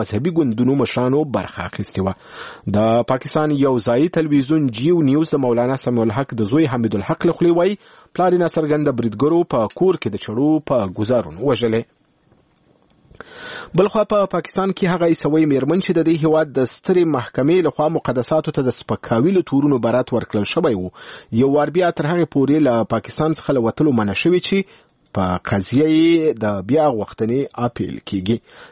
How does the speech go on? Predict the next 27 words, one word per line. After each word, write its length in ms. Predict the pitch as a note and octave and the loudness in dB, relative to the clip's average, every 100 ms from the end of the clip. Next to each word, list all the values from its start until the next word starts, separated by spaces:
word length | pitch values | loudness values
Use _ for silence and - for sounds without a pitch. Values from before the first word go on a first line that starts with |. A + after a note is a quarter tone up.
| - | -10
له 100 | - | -4
پاکستان 420 | E3 - - A#2+ A#2+ | -4 -4 -2 0 0
څخه 300 | - C#3+ C3+ | 0 0 2
د 100 | B2 | 0
آسیا 260 | - B2+ A#2+ A#2+ A2+ | -2 0 2 0 0
بی 100 | G#2+ | -4
بی 200 | A#2 D3 D3 | 0 0 0
په 220 | - B2+ | 0 0
وتلو 320 | A#2+ D3 C#3+ A#2+ | 2 0 0 0
بندیز 260 | B2+ D#3+ | 0 0
د 140 | D#3 A2 | 0 -4
پاکستان 420 | G#2 - C3+ A#2+ | -4 -2 0 2
د 80 | G#2 | 0
حکومت 320 | G2 C3+ D3+ | 0 0 2
او 40 | C#3+ | 2
د 160 | B2 | 2
تحریک 280 | G2+ A#2 A#2 | 0 -2 0
لبیک 280 | A2+ G#2+ C3+ | 0 2 0
کې 140 | - G#2+ | 0 -4
پاکستان 400 | G2 - C3+ B2+ | -4 -2 0 0
د 100 | G#2 | 0
سخت 160 | G#2 - | -4 -2
دریځ 320 | G#2 C#3+ D3 | 0 2 0
اسلام 260 | - A#2 G#2+ | 0 -2 0
پالې 200 | B2 A2+ | 0 0
ډلې 180 | G2 D3 | 2 0
ترمنځ 340 | D#3 D#3+ F3 | 2 0 0